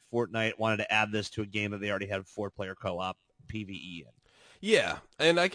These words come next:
Speaker 2: I see some people who liked the P V E mode, and they're like, "Wow, great, so now we're fucked."
Speaker 1: Y-
Speaker 2: Like, <laughs> like,
Speaker 1: Yeah.
Speaker 2: they're not, they're not gonna care about this at all now. Great,
Speaker 1: Yeah,
Speaker 2: awesome.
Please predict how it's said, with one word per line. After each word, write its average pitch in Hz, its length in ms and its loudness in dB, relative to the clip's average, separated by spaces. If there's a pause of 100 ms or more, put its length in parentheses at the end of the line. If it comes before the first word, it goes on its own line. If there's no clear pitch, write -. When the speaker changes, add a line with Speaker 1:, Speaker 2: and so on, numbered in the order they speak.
Speaker 2:
I 170 60 2
see 214 160 -2
some 160 160 0
people 139 240 -2
who 120 100 -6
liked 104 340 -2
the 95 100 -12
P 113 180 -4
V 98 240 -4
E 113 40 -2
mode, 87 280 -2
and 92 100 -6
they're 95 80 -2
like, 90 180 -2
"Wow, 110 220 4
great, 107 280 -2
so 95 180 -6
now 95 420 0 (320)
we're 101 120 -4
fucked." 92 360 -4 (100)
Speaker 1:
Y- 104 60 -6
Speaker 2:
Like, 101 320 0
<laughs> - 60 0
like, 233 180 12
Speaker 1:
Yeah. 165 120 10
Speaker 2:
they're 147 60 10
not, 170 200 8
they're 170 100 8
not 165 80 6
gonna 156 140 4
care 160 160 4
about 139 140 4
this 131 180 4
at 120 60 0
all 131 140 4
now. 90 200 0
Great, 98 320 -2
Speaker 1:
Yeah, 139 220 4
Speaker 2:
awesome. 87 160 -8